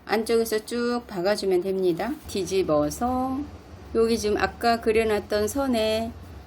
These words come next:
박음질 선을 맞추어서, 다림질 선을 맞추어서 이렇게 접어서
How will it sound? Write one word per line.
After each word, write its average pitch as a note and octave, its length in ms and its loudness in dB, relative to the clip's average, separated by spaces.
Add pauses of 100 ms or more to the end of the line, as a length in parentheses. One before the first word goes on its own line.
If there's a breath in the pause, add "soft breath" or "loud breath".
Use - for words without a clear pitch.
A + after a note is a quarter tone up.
(120)
박음질 A3 500 0
선을 A#3 400 2
맞추어서, F3 720 2
다림질 A3 560 2
선을 A#3+ 320 0
맞추어서 G3 840 0
이렇게 G3 300 -2
접어서 F#3+ 640 0